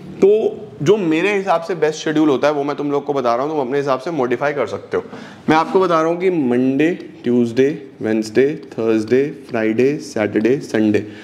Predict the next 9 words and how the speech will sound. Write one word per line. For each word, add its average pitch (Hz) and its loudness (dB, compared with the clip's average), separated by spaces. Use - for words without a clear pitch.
फिलहाल 151 2
आराम 143 2
का 165 2
कोई 160 2
मतलब 135 0
नहीं 131 0
है, 147 -4
Exams 131 0
हैं 160 -2